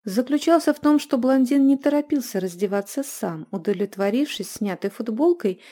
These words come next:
и расстёгнутым ремнём на джинсах, а когда я потянулась, чтобы ускорить процесс, недовольно рыкнул на меня,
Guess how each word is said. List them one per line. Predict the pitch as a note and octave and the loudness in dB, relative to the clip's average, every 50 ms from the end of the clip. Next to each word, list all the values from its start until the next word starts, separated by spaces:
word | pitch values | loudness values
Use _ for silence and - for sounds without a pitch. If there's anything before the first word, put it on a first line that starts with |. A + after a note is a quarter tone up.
| - _ - | -20 _ -2
и | - A3 | 0 2
расстёгнутым | G#3+ G#3+ G#3+ - - - C4 C4+ D4 D4 C4 - A#3 G#3+ G#3 | 2 2 0 -2 -2 -2 0 2 2 2 2 2 2 0 2
ремнём | G#3+ G#3+ G#3 G#3 G#3+ A3+ A3 G#3+ | 2 2 2 2 2 0 0 2
на | A#3+ C4 C4 | 2 0 0
джинсах, | A#3+ - B3+ A3+ F#3+ D#3+ C#3+ - - - - _ _ _ - - - _ _ _ - | -2 0 -2 -2 -2 -4 -8 -12 -14 -16 -16 _ _ _ -20 -20 -20 _ _ _ -4
а | - G3+ | -4 0
когда | - A#3+ A#3 A3 G#3+ B3 | 2 2 4 6 6 6
я | B3+ B3+ B3 | 6 6 4
потянулась, | B3 B3 A#3+ - B3+ B3 B3 A#3+ A3 G3+ G3+ | 4 2 2 4 4 6 6 6 4 4 0
чтобы | - - - G#3+ F#3+ G3+ G#3 | -2 -2 -4 -4 -2 0 -2
ускорить | G#3+ G#3 - - - G4+ G#4 F#4 B3+ - _ | -2 -2 -4 -2 2 4 4 4 2 -2 _
процесс, | - G#3 G3+ G#3 - G3+ F#3+ - - | -4 -4 -4 -2 -4 -6 -6 -4 -6
недовольно | F#3+ F3+ E3+ E3+ F3 E3 F3+ G3+ G#3+ B3+ D4+ E4 | -6 -4 -2 -2 -2 0 0 2 4 6 6 6
рыкнул | E4+ D#4+ B3+ - - A3+ A3+ A3+ | 6 4 2 4 4 4 6 6
на | A3+ A#3 | 6 6
меня, | A3+ A#3 A#3 A#3 A#3 A#3+ A#3 A#3+ A#3+ | 6 6 4 4 4 2 2 -2 -4